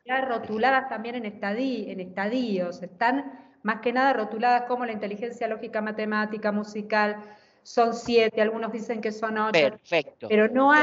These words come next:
Speaker 1: hay
Speaker 2: eso me
Speaker 1: una conjunción y, y es para una teoría pedagógica. Más que nada.
Speaker 2: Exacta, maravilloso como lo explicaste. Estoy totalmente de acuerdo y es eso lo que veo,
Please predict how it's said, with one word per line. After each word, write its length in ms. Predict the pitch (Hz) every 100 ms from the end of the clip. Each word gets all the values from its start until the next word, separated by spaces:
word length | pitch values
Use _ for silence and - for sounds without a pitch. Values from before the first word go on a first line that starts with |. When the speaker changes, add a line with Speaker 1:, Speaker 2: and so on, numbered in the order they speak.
| 302
Speaker 1:
hay 80 | 311
Speaker 2:
eso 240 | - - 240
me 80 |
Speaker 1:
una 520 | 247 269 262 262 - - _ _ _ _ _ -
conjunción 1040 | 220 214 214 233 226 214 269 262 269 277 214
y, 140 | 208 - -
y 160 | 220 262
es 80 |
para 500 | - 254 220 214 214 220
una 200 | 254 254
teoría 320 | 220 247 262
pedagógica. 960 | 214 185 202 277 269 - - - 151 151 _ _ -
Más 180 | 180 -
que 100 | 175
nada. 160 | 170 185
Speaker 2:
Exacta, 480 | 151 _ 156 156 _
maravilloso 760 | 120 123 131 131 123 196 190 151
como 200 | 135 113
lo 60 |
explicaste. 520 | 104 104 87 - _ _ _ _ _ _ -
Estoy 300 | 113 139 117
totalmente 500 | 123 196 175 165 135
de 40 |
acuerdo 280 | 117 180 139
y 140 | 135 131
es 160 | -
eso 200 | 165 143
lo 100 | 117
que 120 | 110
veo, 180 | 165 151